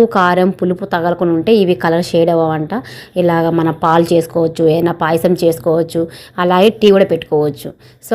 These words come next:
అందుకోసం ఆ రెండు బౌల్స్ తీసుకున్నాను. ఇది వచ్చేసి, ఇది మిక్సింగ్ బౌల్ అనమాట. ఏమైనా ఫ్రూట్స్ పెట్టుకోవడమో, లేకపోతే బజ్జీల పిండి కలుపుకోవడానికి, లేకపోతే సలాడ్స్ చేసుకునే దానికి బౌల్ బాగుంటుంది అనిపించింది, నాకు నచ్చింది తెచ్చుకున్నాను.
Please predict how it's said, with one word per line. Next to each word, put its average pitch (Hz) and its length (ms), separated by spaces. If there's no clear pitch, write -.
అందుకోసం 185 460
ఆ - 100
రెండు 170 220
బౌల్స్ 175 320
తీసుకున్నాను. 175 520
ఇది 214 140
వచ్చేసి, 220 420
ఇది 196 140
మిక్సింగ్ 208 400
బౌల్ 170 220
అనమాట. 160 260
ఏమైనా 165 260
ఫ్రూట్స్ 180 300
పెట్టుకోవడమో, 165 560
లేకపోతే 175 560
బజ్జీల 196 480
పిండి 180 240
కలుపుకోవడానికి, 165 720
లేకపోతే 170 480
సలాడ్స్ 196 460
చేసుకునే 170 400
దానికి 160 220
బౌల్ 190 300
బాగుంటుంది 185 560
అనిపించింది, 165 420
నాకు 190 200
నచ్చింది 214 420
తెచ్చుకున్నాను. 170 300